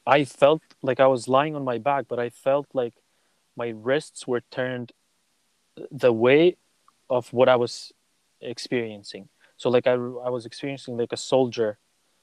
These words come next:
or a fighter standing in, like, a big arena. Like, I don't know, I don't know what it was, Greece, Italy, somewhere like that. And I was about to fight, and I felt like,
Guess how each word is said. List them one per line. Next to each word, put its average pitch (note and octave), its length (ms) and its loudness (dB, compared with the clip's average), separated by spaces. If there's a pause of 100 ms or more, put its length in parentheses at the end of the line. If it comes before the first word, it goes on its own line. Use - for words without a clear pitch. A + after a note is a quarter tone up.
or A#2+ 140 -2
a A#2+ 60 0
fighter A#2 540 2 (520)
standing C3 420 -6
in, B2 80 -10
like, A#2+ 180 -8
a A#2+ 60 -6
big A#2+ 480 -4
arena. B2+ 480 -4 (1300)
Like, A2+ 140 -8 (560)
I A#2 60 -10
don't B2 100 -10
know, A2+ 240 -6
I B2+ 100 -2
don't D3+ 120 -2
know C#3+ 80 -2
what A#2 120 -4
it G#2+ 100 -6
was, G2 100 -12
Greece, A#2 600 -6 (480)
Italy, A2+ 440 -4
somewhere A#2 420 0
like G#2+ 200 -2
that. G2+ 220 -2 (500)
And A#2+ 300 -4
I B2 100 -2
was A#2+ 180 2
about B2+ 320 2
to A#2+ 80 -10
fight, C#3+ 460 2
and B2+ 140 -6
I B2+ 100 -6
felt D#3 340 0
like, C3+ 160 0